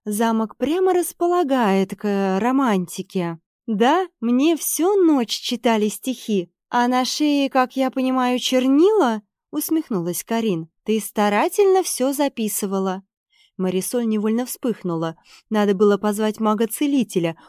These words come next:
убрать все нежелательные отметины с тела. Но вдруг заметила такие же чернила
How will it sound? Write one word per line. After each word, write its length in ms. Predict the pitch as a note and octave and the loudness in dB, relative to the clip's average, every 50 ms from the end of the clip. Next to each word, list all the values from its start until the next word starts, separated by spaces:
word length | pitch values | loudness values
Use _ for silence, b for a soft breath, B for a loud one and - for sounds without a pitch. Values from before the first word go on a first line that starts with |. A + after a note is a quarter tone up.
| B B - | B B -4
убрать 400 | F#3+ E3 F#3 F#3+ B3 D4+ F4 - | -2 0 0 -2 0 -2 -4 -6
все 280 | - - - B3 B3 | -8 -8 -4 -2 0
нежелательные 720 | A#3+ A#3 A3 G3+ G#3+ G#3 G#3 G3+ G3+ - G3+ F#3+ G3 G3 G3 | 0 0 0 0 0 0 0 -2 -2 -2 -2 0 2 0 0
отметины 520 | G3 G3 A3 G#3 G3+ G3+ - A#3 A#3+ B3+ | 0 _ -2 -2 -2 -2 -4 -6 -6 -6
с 100 | - - | -8 -10
тела. 420 | - - G#3 F3+ D#3+ D#3 D3+ D3+ _ _ _ _ _ _ _ _ _ _ _ _ | -2 0 0 0 0 -2 -6 -8 _ _ _ _ _ _ _ _ _ _ _ _
Но 220 | D#3+ E3 E3+ E3 E3 | -2 -2 0 0 -2
вдруг 440 | D#3+ D3+ C#3+ F3+ A#3+ D#4 F4 C4 A3 | -4 -2 -2 0 0 0 0 0 0
заметила 600 | F3 F3+ F3+ F#3 G3 G#3 G#3 - G#3+ G3+ G3 F#3+ | 0 0 0 2 2 2 2 2 2 0 0 2
такие 480 | G3 G3+ G3+ G3+ - G#3+ G3+ G3 G3 F#3+ | 0 0 -2 0 0 0 2 2 2 2
же 240 | E3+ G3 F#3+ - | 2 2 2 0
чернила 960 | - - - - G#3+ G3 F#3+ G3 G3+ G#3 G#3+ A#3+ D#4 F#4 F#4+ D#4 A3 F#3+ F3+ | 0 -8 0 2 2 2 4 2 2 2 2 2 4 4 4 4 4 2 2